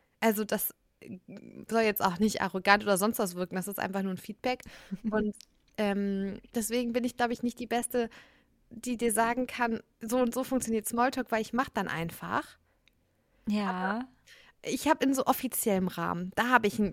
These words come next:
Speaker 1: großes Problem damit.
Speaker 2: Oh, noch viel schlimmer.
Speaker 1: Der
Speaker 2: Ganz
Speaker 1: Worst
Speaker 2: schlimm.
Speaker 1: Handshaking und, ähm,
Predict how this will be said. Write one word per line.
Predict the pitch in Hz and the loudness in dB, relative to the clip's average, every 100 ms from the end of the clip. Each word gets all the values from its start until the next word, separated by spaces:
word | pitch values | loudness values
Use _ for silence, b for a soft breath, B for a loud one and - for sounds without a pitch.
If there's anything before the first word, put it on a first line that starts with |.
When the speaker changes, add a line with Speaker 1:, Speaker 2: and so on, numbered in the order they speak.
| - | -2
Speaker 1:
großes | 214 202 180 - | 2 4 4 2
Problem | - 170 170 156 156 | -2 -2 2 2 0
damit. | 156 170 214 | -2 4 8
Speaker 2:
Oh, | 196 185 190 | 10 10 8
noch | 190 | 6
viel | - 226 226 | 6 6 8
schlimmer. | - - 214 226 202 175 175 - - | 8 6 6 8 8 8 6 4 -2
Speaker 1:
Der | 208 | 4
Speaker 2:
Ganz | 220 240 262 | 8 10 8
Speaker 1:
Worst | - - | 6 2
Speaker 2:
schlimm. | 202 202 190 190 190 208 - | 4 4 4 4 2 0 0
Speaker 1:
Handshaking | 285 277 294 277 269 | 0 0 0 0 2
und, | 247 240 240 - - b b b _ | 4 4 2 -2 -8 b b b _
ähm, | 233 226 226 220 214 | 2 4 4 4 2